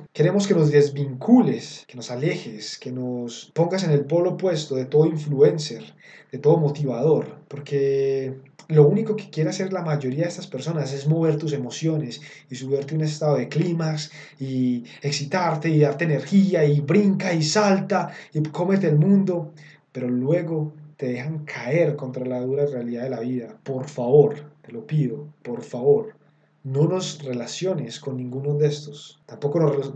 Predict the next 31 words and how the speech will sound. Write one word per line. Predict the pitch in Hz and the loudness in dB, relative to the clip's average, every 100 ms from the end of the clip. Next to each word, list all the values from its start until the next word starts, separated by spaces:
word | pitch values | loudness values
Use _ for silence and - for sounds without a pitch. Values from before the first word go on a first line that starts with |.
| - | -10
nos | 147 131 127 | -6 -6 -4
relaciones | 127 120 - 139 151 | -6 -6 -4 -2 -2
con | - 127 | -4 -8
ningún | 127 123 127 131 131 - - _ | -8 -6 -6 -6 -10 -14 -20 _
neuromillonario | 147 170 147 139 135 131 123 143 160 165 156 147 - - - | 2 4 2 0 -4 -6 -4 -2 -2 0 -2 -2 -10 -20 -14
que | 135 | -8
te | 139 | -4
va | 131 | -4
a | |
enseñar | 127 156 151 | -2 2 4
los | 156 | 2
secretos | 120 - 131 143 | 0 -6 -6 -2
de | 127 | -2
la | 120 | -2
mente | 135 156 147 147 135 131 - - | 0 2 2 0 -6 -6 -18 -10
y | 143 | -4
el | 135 127 | -2 -2
dinero | 127 147 151 | 0 4 4
para | 135 127 | 4 -4
que | 143 | -8
puedas | - 131 143 | -8 -6 -4
ser | 151 143 | -4 -6
próspero | - 160 156 - 151 143 127 - - - | -2 0 0 0 2 2 0 -10 -16 0
y | 147 | 0
vivas | 139 143 147 | 2 2 2
la | 143 | -2
vida | 131 139 143 143 - - _ | -4 0 2 2 0 -16 _
con | - 131 | -12 -8
libertad | 131 123 - 139 143 139 - _ _ _ - | -4 -4 -4 -4 -4 -6 -12 _ _ _ -8
y | 131 127 123 | -4 -2 -4
puedas | 117 143 147 139 - | -4 -4 -4 -6 -10